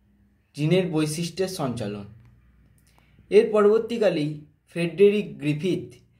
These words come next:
আঠারোশো সাতাশ থেকে আঠারোশো আঠাশ খ্রিস্টাব্দে তিনি উলম্ব জিন সঞ্চালনের পাশাপাশিও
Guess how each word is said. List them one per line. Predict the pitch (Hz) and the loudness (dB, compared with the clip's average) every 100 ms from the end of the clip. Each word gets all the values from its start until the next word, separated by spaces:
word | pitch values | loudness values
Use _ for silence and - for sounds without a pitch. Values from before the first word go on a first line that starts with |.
| _ _ _ | _ _ _
আঠারোশো | 131 151 190 190 - 190 | -10 2 2 2 0 -2
সাতাশ | 165 151 175 175 | -2 -4 -6 -6
থেকে | 180 175 175 | -8 -4 0
আঠারোশো | 156 156 151 147 | 0 -2 -4 -6
আঠাশ | 135 156 - | -6 -8 -8
খ্রিস্টাব্দে | 156 - 156 143 160 170 170 _ _ _ _ _ - | -12 -6 -6 -4 -6 -6 -10 _ _ _ _ _ -6
তিনি | 156 170 170 170 _ _ _ _ | -2 0 -2 -6 _ _ _ _
উলম্ব | 151 185 208 214 233 | 4 6 6 4 2
জিন | 208 202 | 2 -2
সঞ্চালনের | 190 175 175 175 175 175 | -2 -4 -2 -2 -2 -4
পাশাপাশিও | 170 147 175 175 170 139 123 | -4 -6 -4 -4 -2 -4 -6